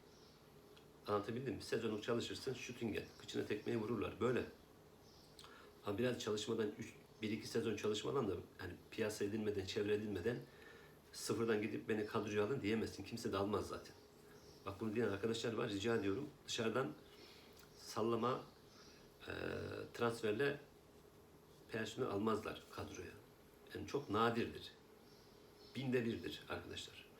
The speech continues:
Dolayısıyla geleceksin, bir sezon, iki sezon çalışacaksınız, bir ev, çevre edineceksin, insanları tanıyacaksın, insanlar seni tanıyacak.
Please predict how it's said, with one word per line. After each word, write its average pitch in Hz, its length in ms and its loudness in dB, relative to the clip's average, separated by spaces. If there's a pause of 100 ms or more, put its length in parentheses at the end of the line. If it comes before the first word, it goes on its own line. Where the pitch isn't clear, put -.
(440)
Dolayısıyla 143 380 2
geleceksin, 123 520 2
bir 107 100 -6
sezon, 117 360 0
iki 101 160 -4
sezon 113 260 0
çalışacaksınız, 104 720 -2
bir 101 120 -2
ev, 104 120 4
çevre 104 380 2
edineceksin, 98 600 -2
insanları 98 400 0
tanıyacaksın, 95 440 0
insanlar 98 320 0
seni 104 260 -2
tanıyacak. 98 360 -2